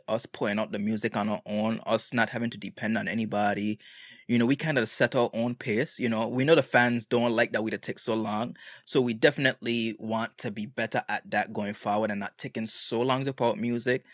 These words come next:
But at the same time, you know, he has to live, he has to grow for the music to be what they like. Um, so we, we really didn't feel any pressure, 'cause we did just make music for where we at <laughs> right now, you know, s-,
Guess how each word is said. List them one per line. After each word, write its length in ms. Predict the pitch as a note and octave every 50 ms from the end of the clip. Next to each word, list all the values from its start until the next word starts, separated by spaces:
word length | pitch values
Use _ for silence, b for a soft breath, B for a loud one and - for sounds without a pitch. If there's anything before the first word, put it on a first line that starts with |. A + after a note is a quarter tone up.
| B B B B B B B
But 80 | C#3 D#3
at 40 | -
the 60 | D3+
same 220 | - - E3 D#3+
time, 400 | D#3 - E3+ E3 E3 D#3 C#3 A#2 -
you 100 | C3 C3+
know, 200 | B2+ A#2+ A2+ - -
he 160 | - - - D#3+
has 260 | C#3 C3+ D#3+ F3 -
to 120 | - - A2+
live, 480 | A2+ B2 D#3+ E3+ C3+ A2+ G#2+ G#2+ - - -
he 120 | - E3 D3+
has 200 | C#3+ C#3+ C#3+ -
to 100 | - A2
grow 480 | A2 A#2+ - B2 C#3+ D3 B2+ A2+ - _ _ _ _ _ _ _
for 180 | _ - - E3+
the 100 | B2+ A#2+
music 300 | A#2 B2 A#2+ A#2+ C3 -
to 100 | - C3
be 500 | A2 G2+ G#2 - C3+ B2+ B2+ B2 B2 C3 C3+
what 360 | - G#2 A2 B2 A2+ G#2+ B2+
they 140 | - A#2+ A2
like. 420 | G#2+ A2 A#2 G#2 - - - - B B B B B B B B B -
Um, 400 | B2+ B2+ B2+ B2+ A#2+ A2+ G#2+ G#2+
so 300 | - - - F3 D#3+ D3+
we, 240 | D3 D#3 F#3 F#3+ - _ _ _ -
we 160 | C#3 F3 F#3+
really 280 | F#3 F3+ G3 G3+ G3+ F#3+
didn't 180 | G3+ F#3+ F#3
feel 240 | F#3 - G3 F#3+ F#3 F#3
any 160 | F3 F3 F3
pressure, 480 | - - G3+ G#3 - - C3+ A#2+ A#2 - _
'cause 420 | - - C#3+ B2+ B2 B2 A#2+ A#2+ - b b b b b b b b b
we 140 | - C3 D#3+
did 120 | F3+ F3 -
just 180 | D3 C3+ -
make 240 | C3+ B2+ C#3+ D3 -
music 640 | A#2 A#2 B2+ C#3+ D#3 D3 B2+ - C#3+ C3+ - - -
for 220 | - - D3+ B2 A#2
where 180 | A#2 B2+ C3+
we 160 | C3+ C#3+ D3+ -
at 200 | - D3+ D3+ - _ _ _ - -
<laughs> 120 | D#3 - D#3
right 320 | A#2+ B2 B2 B2+ C3+ - -
now, 360 | B2 D3 E3+ F3 C3 A2 A2
you 180 | A#2+ B2 B2+
know, 180 | B2+ B2 A#2+ B2+
s-, 220 | C3+ - - -